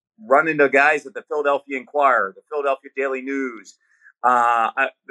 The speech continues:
all the local T V guys. And I would just honestly ask them, uh, really, they, they seem like dumb questions, but I tell kids they're not dumb questions until you get the,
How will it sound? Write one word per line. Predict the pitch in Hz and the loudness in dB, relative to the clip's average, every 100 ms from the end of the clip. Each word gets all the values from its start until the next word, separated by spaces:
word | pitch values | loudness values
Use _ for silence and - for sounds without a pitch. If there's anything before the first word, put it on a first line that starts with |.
| 123 | -10
all | - 147 | -4 -4
the | 156 | -2
local | 143 151 147 135 | -2 -2 -2 -12
T | - 151 | -14 -12
V | 135 147 | -6 -2
guys. | 139 127 113 107 | 2 4 4 0
And | 120 | 0
I | 135 | 0
would | 139 | 0
just | - 156 - | -12 -18 -8
honestly | 139 156 160 156 131 | -4 -4 -6 -4 0
ask | 139 - | 0 -2
them, | 139 131 120 - _ _ _ _ _ _ _ _ - | -2 -2 -4 -20 _ _ _ _ _ _ _ _ -4
uh, | 123 113 110 104 _ | -2 0 -2 -4 _
really, | 156 302 330 208 _ _ _ _ | -2 0 0 -4 _ _ _ _
they, | 170 165 - | -4 -4 -6
they | 156 | -10
seem | - 240 262 | -10 -6 0
like | 254 196 | 0 2
dumb | 226 247 | 2 2
questions, | 247 233 240 - 262 262 - | -2 -2 -2 -4 -6 -6 -6
but | 165 | -4
I | 185 | -4
tell | - 220 | -2 -6
kids | 214 240 220 | -6 -10 -10
they're | - 196 | -2 2
not | 233 226 | 2 2
dumb | 208 202 | 0 0
questions | 190 214 - 151 131 | 0 0 -2 -14 -14
until | 139 156 | -16 -14
you | 165 | -8
get | 151 160 | -4 -4
the, | 165 151 | -6 -8